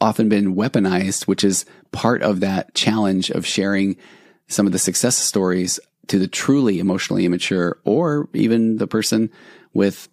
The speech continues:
with severe narcissistic traits, tendencies, or right up to personality disorder, because then they are listening and they are taking notes and they are coming away from this. I mentioned this on a previous episode of saying, "Okay, am I an,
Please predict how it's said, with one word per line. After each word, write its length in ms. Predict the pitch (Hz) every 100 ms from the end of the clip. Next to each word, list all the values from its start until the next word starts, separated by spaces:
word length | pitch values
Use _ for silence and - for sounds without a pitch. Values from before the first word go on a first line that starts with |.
| -
with 280 | 107 -
severe 300 | - 98 98
narcissistic 600 | 101 98 - - 104 92
traits, 280 | - 104 101
tendencies, 520 | - 110 104 104 101
or 280 | 101 92 92 -
right 180 | 101
up 100 | 98
to 140 | - 95 _
personality 500 | - 101 104 131 120
disorder, 460 | 95 - 92 92 98 - - _
because 340 | 82 104 95
then 480 | 107 101 101 98 92
they 140 | 98 90
are 100 | 92
listening 440 | 117 - 104 101
and 120 | 87
they 80 | 90
are 80 | 87
taking 320 | 107 - 98
notes 320 | 95 87 -
and 160 | 90 90
they 80 | 87
are 180 | 90 - - - -
coming 200 | 101 101
away 160 | 95
from 160 | 92 95
this. 360 | 98 - - -
I 200 | 92 92
mentioned 280 | 92 -
this 140 | 90 95
on 80 | 92
a 80 |
previous 420 | 82 - 98 98 92
episode 400 | - - 95 87 - - -
of 120 | 95
saying, 300 | 90 98 85 - _
"Okay, 280 | - 107 82
am 160 | - 92
I 80 |
an, 140 | 101